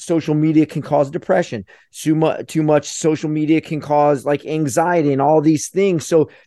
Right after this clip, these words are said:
there's positives and negatives with anything, but the, the, the, the, the balance is finding that happy medium where it's not one extreme or the other. And I think, you know, w-, again, without trying to get too deep,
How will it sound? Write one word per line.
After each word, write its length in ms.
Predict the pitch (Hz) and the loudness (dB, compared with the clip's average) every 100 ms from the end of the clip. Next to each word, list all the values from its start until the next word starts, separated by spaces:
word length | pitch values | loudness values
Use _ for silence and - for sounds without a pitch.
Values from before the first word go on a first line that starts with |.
| - | -2
there's 240 | 165 151 | 0 0
positives 800 | - - 170 175 151 180 175 139 | -6 -4 0 0 0 2 2 0
and 260 | 151 151 139 | -6 -4 0
negatives 560 | 147 175 180 160 123 | 0 2 2 2 0
with 240 | 123 139 139 | -2 -2 0
anything, 560 | 165 214 - 156 135 | -2 -2 -2 -2 0
but 180 | 120 - | 0 0
the, 120 | 135 - | -2 -6
the, 200 | 127 127 | -12 -10
the, 200 | 127 127 | -4 -4
the, 460 | 117 110 127 113 - _ _ | -4 2 4 4 -2 _ _
the 120 | 143 | -2
balance 760 | 123 101 151 208 208 156 143 - | 0 0 2 2 2 2 0 -2
is 320 | 151 143 120 - - | 0 0 -2 -12 -6
finding 800 | 143 170 180 170 160 151 143 - _ _ - | -2 0 0 0 0 0 -2 -6 _ _ -14
that 380 | 127 147 143 135 | -2 2 4 2
happy 500 | 123 156 175 160 143 | 0 0 0 0 0
medium 880 | 139 165 226 220 143 117 110 117 - _ _ | 2 0 0 0 0 0 -2 -6 -10 _ _
where 380 | - 151 147 147 | 2 6 8 6
it's 240 | 143 - | 4 0
not 260 | 139 151 147 | 0 0 0
one 240 | 139 156 | 0 2
extreme 580 | 151 - - 147 147 143 | 0 -2 -8 -2 0 0
or 80 | 131 | 0
the 220 | 117 120 - | -2 -4 2
other. 400 | 170 185 139 120 | 4 6 4 4
And 240 | - 127 | 0 -2
I 100 | 131 | -2
think, 560 | 123 - 147 139 123 - _ _ | -4 -2 0 0 -2 -10 _ _
you 140 | 127 127 | -2 0
know, 140 | 120 | 2
w-, 160 | 120 - | 0 0
again, 340 | 127 120 160 | 0 2 0
without 320 | 123 139 127 | 2 2 0
trying 240 | - 147 135 | -2 -4 -2
to 60 | 120 | -4
get 200 | 127 - | -6 -2
too 180 | 135 | -4
deep, 420 | 98 98 185 160 | -2 0 2 0